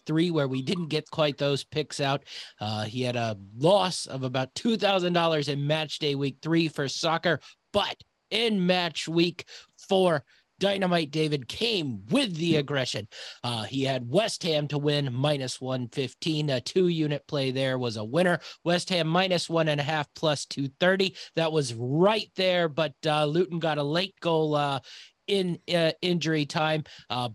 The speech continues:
big winner as he continues to ride Tottenham. Tottenham minus one fifteen on the three-way, three-unit play there. Tottenham minus one and a half, plus two thirty, one-unit play there. Losses, Brentford to win, uh, versus Bournemouth minus one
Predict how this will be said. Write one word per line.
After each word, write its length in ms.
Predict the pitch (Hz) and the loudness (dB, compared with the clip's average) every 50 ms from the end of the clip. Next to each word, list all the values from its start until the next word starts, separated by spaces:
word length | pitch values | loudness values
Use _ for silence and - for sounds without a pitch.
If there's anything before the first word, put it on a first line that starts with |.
| _ - | _ 0
big 240 | 226 247 240 196 | 0 0 0 -2
winner 360 | 180 180 190 196 170 147 123 113 | 0 2 2 2 2 0 -4 -6
as 180 | 117 120 117 | -6 -8 -8
he 100 | 117 123 | -8 -10
continues 600 | 117 - 151 131 - - - 226 220 208 190 165 - | -10 -8 -10 -8 -6 -4 0 2 2 2 2 2 0
to 120 | - 160 | -2 -2
ride 280 | 156 156 151 147 143 - | 0 2 2 0 0 -2
Tottenham. 400 | - 180 170 165 - 165 165 151 - - - _ - - | -2 -2 0 0 0 0 -2 -2 -4 -8 -20 _ -6 -2
Tottenham 340 | 208 277 196 - 143 127 | -2 -2 -2 -2 -6 -6
minus 400 | 120 143 170 170 156 147 - - | -2 -2 -2 -2 -2 -4 -6 -4
one 180 | 151 147 147 139 | -4 -4 -4 -4
fifteen 520 | - 151 139 131 - - - 147 139 135 | -4 -4 -4 -4 -4 -6 -6 -4 -2 -2
on 100 | 131 127 | -2 -4
the 100 | 123 123 120 | -4 -4 -6
three-way, 560 | - 147 151 147 143 139 143 139 139 135 135 - - - _ | -4 -2 -2 0 0 0 0 0 0 0 -2 -6 -10 -18 _
three-unit 540 | - 180 196 202 190 170 170 160 160 151 - | -2 2 2 4 4 4 2 0 0 -2 -4
play 320 | - 160 151 143 139 131 123 | -4 -2 0 0 0 0 -2
there. 400 | 123 190 190 196 185 185 175 - - - - - _ - | 0 0 0 2 2 0 0 -2 -4 -14 -20 -14 _ -2
Tottenham 320 | 208 202 175 143 160 160 | -2 -2 0 -2 -2 -2
minus 400 | 151 170 170 160 160 151 - - | 0 0 0 0 0 -2 -2 0
one 160 | 151 147 147 | 0 0 0
and 100 | 143 139 | 0 -2
a 40 | 139 | -2
half, 300 | 135 156 156 156 - _ | 0 0 -2 -2 -4 _
plus 280 | - - 139 127 - - | -8 -6 -6 -6 -6 -6
two 200 | - 139 131 123 - _ | -6 -6 -6 -6 -6 _
thirty, 340 | - 151 160 165 156 151 151 - - _ - | 2 4 4 4 4 2 0 -2 -12 _ -12
one-unit 760 | 139 143 156 196 214 196 190 180 170 170 165 160 151 - - | -4 2 6 6 6 6 4 2 2 2 0 0 -2 -4 -6
play 320 | - - 147 139 135 127 | -6 -2 0 2 2 2
there. 380 | 127 131 165 180 175 175 151 - - - | 2 2 4 4 4 4 2 -2 -4 -2
Losses, 560 | 160 180 202 208 185 - - 131 104 - - | 2 4 4 4 2 0 -4 -8 -10 -12 -8
Brentford 540 | _ - 170 156 143 - - 143 139 135 - | _ 0 2 2 0 0 -4 -6 -4 -4 -2
to 120 | 143 139 | -2 -2
win, 400 | 131 131 143 143 135 131 135 127 - - - - - - | 0 2 2 2 2 2 0 -2 -6 -10 -20 -20 -14 -8
uh, 280 | - - 127 127 127 123 | -4 -2 -2 -2 -2 -2
versus 360 | 120 113 139 127 123 117 - - _ _ _ _ _ - | -2 -2 -2 -2 -2 -4 -6 -10 _ _ _ _ _ -2
Bournemouth 460 | 175 175 185 180 175 170 170 156 - | 2 4 4 6 6 4 2 0 0
minus 420 | 147 151 147 143 139 135 131 - - | 0 0 0 2 0 0 -2 -2 -2
one 220 | 131 127 123 127 | -2 -2 -2 -2